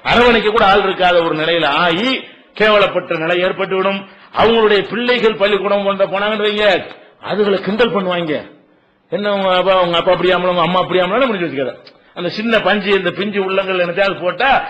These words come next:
நம்ம பெத்தெடுத்த பிள்ளைகள் மத்தியில என்ன செய்யும், பயங்கரமான ஒரு பாரதூரமான ஒரு எண்ணத்தை உண்டாக்கி தற்கொலை பண்ணக்கூடிய நிலைக்கெல்லாம் அந்த குழந்தையை தூண்டிவிடும். அதனால இந்த இல்லற வா-, சுகம் வேணுங்கிறது மு-, புரிந்து கொள்ளணும். ஒரு by சான்ஸ் நமக்கு இல்லாம போய்விட்டால்,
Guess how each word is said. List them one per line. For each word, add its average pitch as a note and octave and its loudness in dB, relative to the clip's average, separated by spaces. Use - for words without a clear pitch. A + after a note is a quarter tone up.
நம்ம G3+ -4
பெத்தெடுத்த A3 0
பிள்ளைகள் G3+ -2
மத்தியில G3 -6
என்ன G#3 -6
செய்யும், G3 -6
பயங்கரமான G#3 -2
ஒரு G3+ -2
பாரதூரமான G3 -2
ஒரு F#3 -4
எண்ணத்தை F#3+ -6
உண்டாக்கி F#3+ -4
தற்கொலை A3 2
பண்ணக்கூடிய G#3 0
நிலைக்கெல்லாம் G3+ -2
அந்த G#3 -2
குழந்தையை F#3+ -2
தூண்டிவிடும். A#3+ -2
அதனால F3+ -2
இந்த F3 -4
இல்லற A#3+ 0
வா-, G#3+ 4
சுகம் G#3+ 0
வேணுங்கிறது A3 2
மு-, G#3 0
புரிந்து B3 -2
கொள்ளணும். A#3+ 2
ஒரு D#3 -6
by D#3+ -2
சான்ஸ் G3 -4
நமக்கு F3 -2
இல்லாம E3+ -2
போய்விட்டால், D3 -2